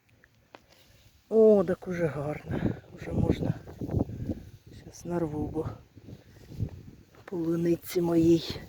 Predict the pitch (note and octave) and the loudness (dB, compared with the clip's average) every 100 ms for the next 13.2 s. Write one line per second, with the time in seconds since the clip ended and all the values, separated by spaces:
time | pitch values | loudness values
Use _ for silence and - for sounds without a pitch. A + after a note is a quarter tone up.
0 | - - - - - _ _ _ - - | -16 -14 -14 -16 -20 _ _ _ -20 -6
1 | A3+ G3 D3 - E3 D3 B2 - - - | 2 4 2 -2 -4 -4 -4 -8 -16 -20
2 | _ _ _ - - - - - - _ | _ _ _ -20 -14 -14 -14 -20 -20 _
3 | - _ _ _ _ _ - C4 G3 - | -20 _ _ _ _ _ 2 2 2 -6
4 | - - _ - _ _ - - G#3+ - | -20 -20 _ -20 _ _ -20 -8 -8 -6
5 | - B3 D3 - - - - G4 - - | -4 -2 -2 -8 -18 -18 -8 -8 -2 2
6 | A#3 G#3+ F#3 - - - - - - - | 2 2 -2 -4 -4 -4 -6 -8 -14 -18
7 | - - - - - - - - - - | -20 -20 -20 -20 -20 -20 -20 -16 -16 -16
8 | - - _ _ - - A3+ - F3+ E3 | -20 -20 _ _ -20 -14 -14 -10 -10 -4
9 | G3 C#4+ G4+ - - B3+ B3 B3+ B3 A#3 | 0 2 2 0 -2 0 4 4 4 2
10 | A#3 - A3+ A3+ G#3+ - A3+ A3+ A3 G#3+ | -2 -2 -2 -2 -4 -6 0 0 0 -2
11 | G#3+ G#3+ - - - _ _ _ _ - | -2 -2 -8 -20 -20 _ _ _ _ -20
12 | - G3 A#3+ C#4+ - - F3+ E3 E3 D#3+ | -12 -2 -2 -2 -8 -10 -4 -2 -2 -2
13 | E3+ D#3+ | -4 -6